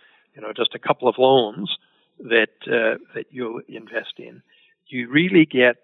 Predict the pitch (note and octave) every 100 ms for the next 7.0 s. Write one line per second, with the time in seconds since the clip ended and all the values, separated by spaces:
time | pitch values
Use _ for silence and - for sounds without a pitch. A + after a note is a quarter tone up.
0 | _ A#2+ A2+ A2 A2 - - A2+ A2 A2+
1 | - _ - B2+ B2+ B2 - A#2+ A2+ -
2 | C#3+ C#3 - - A2+ A2+ A2+ - - -
3 | B2+ - A2 E3 - _ _ _ _ _
4 | - _ - A#2 - - A#2 A2 - _
5 | _ - - - - C#3+ B2 A#2+ A#2 -
6 | - _ _ _ - B2 B2+ B2+ A#2 G#2+